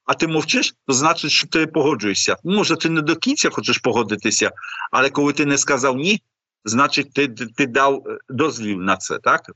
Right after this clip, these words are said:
Е, пасивний дозвіл, пасивний.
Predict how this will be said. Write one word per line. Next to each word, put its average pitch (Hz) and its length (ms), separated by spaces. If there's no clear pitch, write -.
Е, 120 500
пасивний 127 480
дозвіл, 90 420
пасивний. 104 580